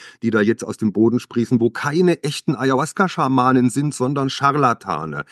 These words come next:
Menschen, die auf dem Markt sich die Ayahuasca kaufen und die dann gegen den Obolus an die Leute austeilen, die das trinken lassen und die da auch damit alleine gelassen werden. Es gibt keine Vorbereitung,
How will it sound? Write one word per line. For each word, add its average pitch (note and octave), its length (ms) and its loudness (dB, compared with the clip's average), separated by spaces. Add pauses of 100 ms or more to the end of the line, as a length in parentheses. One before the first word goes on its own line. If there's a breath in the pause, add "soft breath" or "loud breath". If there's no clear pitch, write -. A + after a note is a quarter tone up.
(220 loud breath)
Menschen, D3+ 440 2
die C#3+ 200 0
auf B2+ 180 -2
dem A2+ 180 2
Markt B2+ 380 -2
sich C#3+ 120 -14
die A2+ 140 -10
Ayahuasca A#2+ 600 -2
kaufen D3 520 -4
und C3 220 0
die C3 80 0
dann B2+ 180 2
gegen B2+ 200 2
den A2+ 100 -2
Obolus C3+ 400 -2
an B2+ 80 0
die B2+ 80 2
Leute A2+ 320 -2
austeilen, D#3+ 640 0 (280 loud breath)
die C3+ 100 0
das A2+ 180 -4
trinken D3 340 0
lassen C3+ 260 0
und A#2+ 180 -2
die C3+ 100 -2
da B2+ 80 2
auch - 180 -10
damit B2+ 300 0
alleine B2+ 400 4
gelassen D#2 500 -6
werden. D#2+ 280 -6
Es - 180 -10
gibt - 180 -4
keine A#2 240 -4
Vorbereitung, D3 800 0